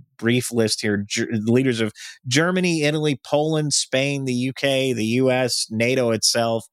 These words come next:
uh, all disavowed any plans, uh, to do this and, and suggested, uh, uh, effectively that, uh, they had no idea what Macron was talking about. Uh, even French officials clarified that he was ta-, he wasn't referring to combat forces,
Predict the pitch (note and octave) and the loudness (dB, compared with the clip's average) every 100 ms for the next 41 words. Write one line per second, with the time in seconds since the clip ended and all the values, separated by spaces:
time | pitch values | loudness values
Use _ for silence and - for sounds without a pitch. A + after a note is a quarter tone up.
0 | - - - G2+ - C#3 F3 F#3 D3+ C#3+ | -20 -20 -6 -4 0 2 2 0 0 0
1 | C#3 A#2+ B2 A#2+ A#2+ A2+ A2 G#2 A2+ G#2+ | 0 0 2 2 0 -2 -4 -6 -2 0
2 | G#2+ G#2 G#2 - G#2 F#2+ G2 - G2 C3 | 0 -2 -4 -4 -2 -2 -2 -4 -4 2
3 | C#3 B2+ A#2 A2 - - G2 G2 G2 F#2+ | 2 4 2 0 -2 -4 -4 -6 -6 -6
4 | - F#2+ - G#3 - G2+ G2+ - G2 E2+ | -4 -6 -2 0 0 -4 -6 -4 -4 0
5 | F#2+ F#2 G2+ G#2+ G2 G2 G#2 G2 F#2 - | -2 -2 -2 -2 -2 -6 -6 -2 -4 -6
6 | - - - - F#2 F#2+ G2 G#2+ B2 A#2 | -18 -20 -8 0 2 2 2 0 0 0
7 | G#2 G2+ G#2 G2 F#2+ - G2+ G2 G2+ - | -2 -2 0 -2 -4 -4 -4 -2 -2 0
8 | C3+ C#3+ B2 A2+ A2+ A2 G#2+ - _ _ | 0 -2 -4 -2 0 0 -2 -8 _ _
9 | _ G#2 G#2+ C3 D3 B2 - C#3+ D3+ D#3 | _ -2 0 0 0 0 0 0 0 -2
10 | C#3 - C3 - A#2+ A#2 G#2+ - - - | -4 -2 -2 0 0 0 0 -4 -8 -6
11 | - C3+ C3+ B2 B2+ A#2+ A2+ G#2+ G#2+ G#2+ | -2 0 0 0 0 2 0 -2 -6 -6
12 | G2+ - A#2 A2 A2 A2+ C3 C#3+ A#2+ A2 | -6 -4 -2 -2 0 2 2 0 -4 -4
13 | A#2+ A2+ G2+ G2 - B2+ C3+ B2+ B2 A#2 | -2 -2 -4 -8 -6 -2 0 2 0 -2
14 | - A#2 A2+ A#2 G#2+ | -6 -8 -6 -6 -8